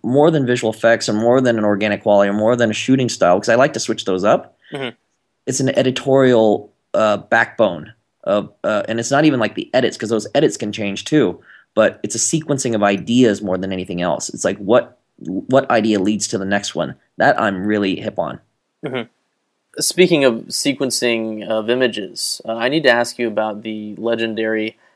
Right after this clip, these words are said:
Speaker 2: Cisco Thong Song video you did. Uh, one shot in particular combines, uh, what you mentioned earlier, the, the funny and sexy,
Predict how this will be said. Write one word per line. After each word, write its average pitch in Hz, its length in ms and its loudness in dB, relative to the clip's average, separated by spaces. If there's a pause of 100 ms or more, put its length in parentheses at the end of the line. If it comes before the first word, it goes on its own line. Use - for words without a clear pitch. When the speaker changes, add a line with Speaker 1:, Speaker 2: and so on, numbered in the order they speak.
(160)
Speaker 2:
Cisco 117 540 4
Thong 120 340 4
Song 110 280 -4
video 107 200 -2
you 107 160 -6
did. 107 320 -8 (440)
Uh, 117 140 8
one 143 160 4
shot 143 180 4
in 123 60 -2
particular 120 580 0
combines, 110 760 -4
uh, 110 120 -6
what 107 180 -10
you 107 60 -12
mentioned 110 320 -8
earlier, 110 380 0
the, 104 280 -8
the 107 140 -8
funny 113 460 0
and 110 180 -8
sexy, 110 520 -2